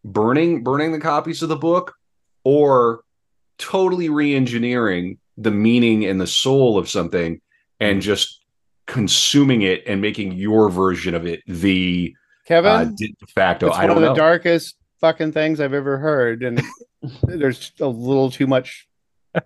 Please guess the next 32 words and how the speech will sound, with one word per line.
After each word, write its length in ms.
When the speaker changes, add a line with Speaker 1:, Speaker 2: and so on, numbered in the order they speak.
Speaker 3:
There's 280
too 100
much 220
to 60
think. 260
I 20
mean, 200
that's, 380
yeah. 320
Speaker 1:
It's, 280
Speaker 3:
I 80
Speaker 1:
it's 100
a 40
tricky, 420
mm. 300
Speaker 2:
Yeah. 80
Speaker 3:
No, 240
it's 140
right. 200
It's, 160
it's 160
not 180
a 60
zero-sum 540
game, 320
so 120
we 120
can 160
hate 180
Speaker 2:
Mm-hmm. 40
Speaker 3:
both, 340
but 220